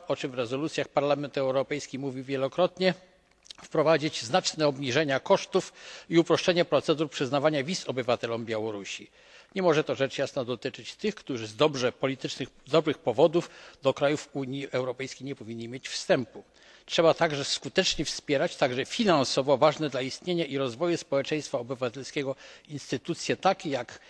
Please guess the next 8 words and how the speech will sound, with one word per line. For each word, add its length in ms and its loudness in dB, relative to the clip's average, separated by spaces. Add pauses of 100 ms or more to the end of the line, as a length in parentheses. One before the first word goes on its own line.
(140)
niezależne 480 -2
organizacje 600 0
pozarządowe, 600 0
partie 320 0
polityczne 540 -8 (300)
i 100 -6
niezależną 540 -8
prasę. 440 -12